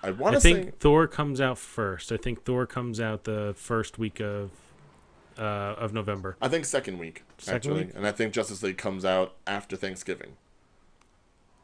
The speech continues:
Speaker 2: No, well, n-, I didn't.
Speaker 1: Hold
Speaker 2: No,
Speaker 1: on.
Speaker 2: it, you look it up, but, uh, because they were trying to figure out when they were releasing The Punisher, and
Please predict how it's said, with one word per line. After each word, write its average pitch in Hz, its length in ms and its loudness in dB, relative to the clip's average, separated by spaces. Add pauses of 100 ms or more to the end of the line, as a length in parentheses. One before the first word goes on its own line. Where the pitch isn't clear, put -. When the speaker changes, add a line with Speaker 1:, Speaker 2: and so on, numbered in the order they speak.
(220)
Speaker 2:
No, 160 180 0 (140)
well, 165 680 2 (160)
n-, 151 300 -2
I 151 140 0
didn't. 190 340 2 (140)
Speaker 1:
Hold 147 100 2
Speaker 2:
No, 147 160 8 (320)
Speaker 1:
on. - 60 -6
Speaker 2:
it, 139 120 -6 (240)
you 151 180 2
look 175 240 6
it 190 80 8
up, 151 220 6
but, 117 260 2
uh, 120 360 4 (720)
because 151 320 6
they 165 80 8
were 156 80 8
trying 170 220 6
to 170 60 0
figure 160 220 2
out 160 120 4
when 143 120 2
they 147 100 2
were 143 80 2
releasing 131 480 2
The 113 80 0
Punisher, 156 720 -2
and 120 480 -6